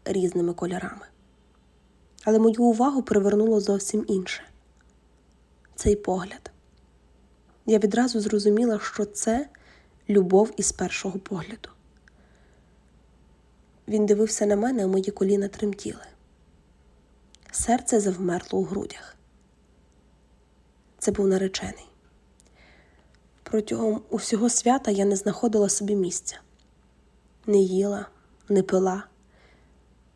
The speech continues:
Вирішила рано піти, так як не розуміла, що відбувається. На наступний день я вийшла з роботи, а там стоїть він. Чекає мене. Я не зрозуміла, як опинилася у нього в машині.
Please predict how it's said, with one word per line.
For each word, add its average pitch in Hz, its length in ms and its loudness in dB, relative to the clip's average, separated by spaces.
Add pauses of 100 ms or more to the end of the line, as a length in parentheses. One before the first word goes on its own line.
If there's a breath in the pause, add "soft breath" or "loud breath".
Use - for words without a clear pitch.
(120)
Вирішила 233 460 2
рано 226 260 2
піти, 220 300 0
так 202 220 -2
як 190 160 -2
не 208 100 4
розуміла, 208 480 0
що - 240 -6
відбувається. 202 800 -6 (1600)
На 214 80 4
наступний 226 500 2
день 254 220 2
я 202 100 2
вийшла 202 360 0
з 190 100 -8
роботи, 202 400 -2
а 175 40 -4
там 190 220 -2
стоїть 196 460 -6
він. 190 180 -2 (840 soft breath)
Чекає 190 480 0
мене. 190 260 -14 (1200)
Я 226 200 2
не 233 120 6
зрозуміла, 214 580 2
як 214 340 -2
опинилася 196 580 -4
у 190 60 0
нього 190 280 0
в 196 40 -2
машині. 202 500 -6